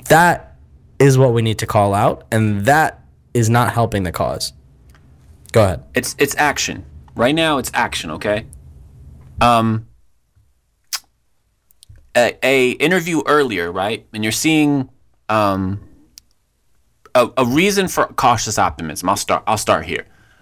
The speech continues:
Speaker 2: A reason for cautious optimism right now is, um,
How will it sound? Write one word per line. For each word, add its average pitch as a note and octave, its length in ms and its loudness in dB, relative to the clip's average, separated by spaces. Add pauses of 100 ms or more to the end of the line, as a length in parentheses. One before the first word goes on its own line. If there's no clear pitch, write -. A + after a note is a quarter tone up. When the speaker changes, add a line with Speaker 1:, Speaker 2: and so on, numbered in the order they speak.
Speaker 2:
A C#3 80 4
reason G#3 260 2
for F3 100 -2
cautious C3 400 -2
optimism F2+ 640 -4
right F2 160 -2
now F2 360 -2
is, G#2 460 0 (960)
um, G#2+ 720 0